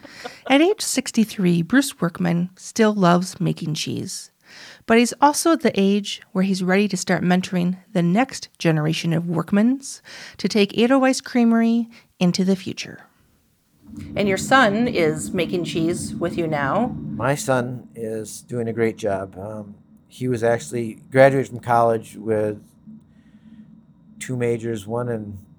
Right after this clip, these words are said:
Speaker 2: something like cellular molecular chemistry, another in microbiology, and a minor in chemistry. He was pharmaceutical.
Speaker 1: Oh, good Lord.
Speaker 2: And
Speaker 1: That's a lot of science.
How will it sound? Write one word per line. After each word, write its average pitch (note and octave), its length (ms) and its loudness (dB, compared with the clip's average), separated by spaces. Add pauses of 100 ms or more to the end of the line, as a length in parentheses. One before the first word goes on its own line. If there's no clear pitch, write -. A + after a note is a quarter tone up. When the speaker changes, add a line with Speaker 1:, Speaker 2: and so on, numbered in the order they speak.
(160)
Speaker 2:
something - 400 -16
like - 100 -20
cellular B2 260 0
molecular A#2+ 320 -6
chemistry, B2 480 -6
another A2 260 -4
in G#2+ 60 -12
microbiology, A2+ 880 -2
and G2+ 100 -8
a - 20 -12
minor A2 320 -10
in G2+ 80 -12
chemistry. G#2+ 520 -12
He A2 80 -8
was G#2+ 280 -10 (220)
pharmaceutical. - 600 0 (180)
Speaker 1:
Oh, G#3+ 80 -6
good - 400 -10
Lord. F#3 340 -6
Speaker 2:
And - 160 -10
Speaker 1:
That's C3 320 4
a - 40 2
lot F#3+ 100 2
of F3+ 80 -4
science. F3 420 -6